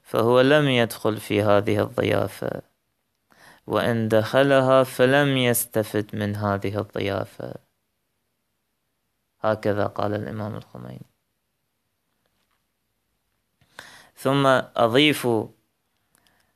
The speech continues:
كلام الإمام هذا إلى حكمة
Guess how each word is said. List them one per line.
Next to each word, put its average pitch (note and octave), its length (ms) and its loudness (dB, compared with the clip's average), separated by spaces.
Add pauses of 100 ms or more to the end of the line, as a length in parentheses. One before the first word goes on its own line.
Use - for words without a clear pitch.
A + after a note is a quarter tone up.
(480)
كلام A#2 400 2
الإمام G#2+ 600 0
هذا A#2+ 440 4
إلى G#2 340 2
حكمة A2 440 -4